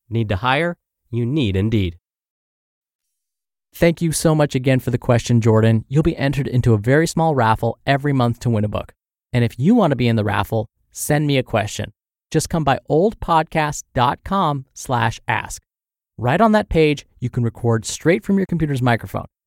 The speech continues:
It's really easy, and you can even play back your message and do retakes before sending it in. Or you can do it the old-fashioned way and call in your question. The number is sixty-one I Love O H D. Both methods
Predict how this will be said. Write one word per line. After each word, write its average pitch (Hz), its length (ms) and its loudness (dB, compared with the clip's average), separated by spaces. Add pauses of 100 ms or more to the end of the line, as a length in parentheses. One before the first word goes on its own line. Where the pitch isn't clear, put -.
(140)
It's - 140 -8
really 143 400 0
easy, 156 460 0
and 120 120 2
you 113 60 -2
can - 220 -6
even 107 240 0
play 170 300 -2
back 170 260 2
your 170 100 0
message 156 400 2
and 117 100 2
do 104 140 0
retakes 156 640 0
before 117 340 0
sending 110 300 2
it 110 80 -4
in. 110 180 -6 (440)
Or 196 240 4 (360)
you 220 80 -2
can 233 100 2
do 196 80 4
it 175 60 2
the 160 100 0
old-fashioned 127 520 0
way 120 160 0 (180)
and 165 140 -2
call 202 220 0
in 143 80 0
your 104 80 0
question. - 420 -6 (380)
The 127 80 0
number 175 340 0 (260)
is 127 160 -2
sixty-one 156 800 -2 (280)
I 151 240 2
Love 135 420 2 (100)
O 123 200 2
H 117 240 -2
D. - 180 -4 (580)
Both 160 300 2
methods 175 400 -2